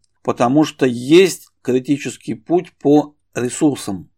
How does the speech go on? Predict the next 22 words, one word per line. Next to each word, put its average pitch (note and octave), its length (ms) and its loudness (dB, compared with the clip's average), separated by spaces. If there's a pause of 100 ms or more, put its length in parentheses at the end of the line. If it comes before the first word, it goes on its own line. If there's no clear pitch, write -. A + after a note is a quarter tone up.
(400)
Ну, - 160 -8
если F3 280 2
мы D3 140 2
работаем C#3+ 520 0
в C3+ 60 -4
рамках B2+ 400 -6
проектного A2 520 -6
треугольника, D#3 880 -2
а A2 40 -2
мы A#2 160 -8
об A2+ 140 -8
этом G#2+ 280 -8
ещё, G2+ 300 -10
я F2 140 -6
думаю, G2 520 -12
побеседуем, D#3+ 840 -8
но G2 200 -10
это - 160 -16
не E3 140 -16
сейчас. G3 500 -12 (320)
Помимо D#3 760 2
расписания D3+ 1600 -2